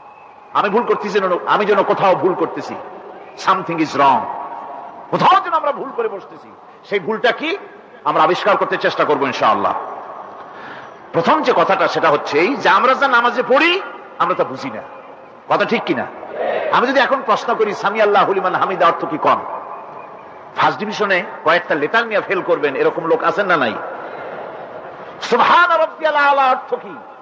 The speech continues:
জানি না। সুবহান রাব্বিয়াল আযীমের অর্থ কি? জানি না। দোয়া কুনুত অর্থ কি? জানি না। তাশাহুদ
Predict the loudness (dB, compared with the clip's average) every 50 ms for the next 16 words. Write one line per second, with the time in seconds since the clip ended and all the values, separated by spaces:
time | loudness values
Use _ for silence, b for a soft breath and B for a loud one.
0 | -20 -20 -20 -10 -4 -4 -4 -4 -4 -10 -14 -18 -18 -20 -20 -20 -20 -20 -20 -20
1 | -20 -20 -20 -20 -20 -20 -20 -20 -20 -20 -20 -20 -20 -20 -20 -8 -2 0 4 4
2 | 6 6 6 6 4 4 4 2 4 4 4 4 4 2 0 0 0 0 0 -2
3 | -8 -4 0 2 2 2 0 -4 -8 -10 -12 -12 -14 -14 -16 -16 -18 -18 -18 -6
4 | 0 2 4 4 4 4 0 -4 -6 -6 -6 -4 -2 -2 -2 -2 -2 -8 -8 -8
5 | -10 -12 -12 -14 -16 -18 -18 -18 -6 0 0 0 0 0 -4 -8 -10 -12 -14 -16
6 | -10 -4 0 0 2 2 2 2 2 2 0